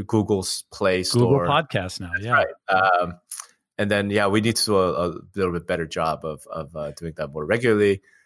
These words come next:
Speaker 1: I do a podcast on my site, you know, once in a while where I interview people. Um, so yeah, they, they, they can find me if they want me. <laughs>
Speaker 2: Excellent. Rob, I, I thank you so much for your time today. It really, you know, I, I love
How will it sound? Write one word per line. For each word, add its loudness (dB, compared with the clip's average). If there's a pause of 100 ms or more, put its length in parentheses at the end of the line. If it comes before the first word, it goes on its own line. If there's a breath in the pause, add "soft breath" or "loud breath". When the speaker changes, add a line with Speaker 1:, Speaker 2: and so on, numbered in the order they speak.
(180 soft breath)
Speaker 1:
I 4
do 2
a 4
podcast 0
on -4
my 2
site, -4
you -10
know, -6
once -8
in -6
a -6
while -2
where 0
I -2
interview -8
people. -10 (100)
Um, -10 (1160 soft breath)
so 0
yeah, 2
they, -4
they, -6
they 0
can 0
find 2
me 2
if -2
they 4
want 4
me. -10 (200)
<laughs> -10
Speaker 2:
Excellent. -2 (360)
Rob, 4
I, 4 (120)
I 0
thank 0
you -8
so -4
much -2
for -12
your -8
time -6
today. -4
It 0
really, 2 (340 loud breath)
you 2
know, 4
I, 2
I -2
love 2